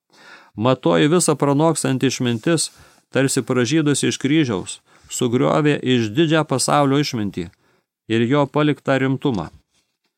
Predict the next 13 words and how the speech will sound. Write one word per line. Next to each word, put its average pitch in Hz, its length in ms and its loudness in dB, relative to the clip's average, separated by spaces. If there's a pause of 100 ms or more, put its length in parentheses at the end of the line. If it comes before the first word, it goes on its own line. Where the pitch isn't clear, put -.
(500)
Iš 127 240 0
kryžiaus 170 640 2
kylančios 151 800 0
visokiojopos 135 760 0
gėrybės 139 600 0
pakirto 151 720 -2
blogio 123 580 0
ir 104 200 -6
pykčio 120 520 -4
daigus. 104 520 -4 (1300)
Šio 131 220 0
medžio 165 420 4
pirmavaizdžiai 139 1120 0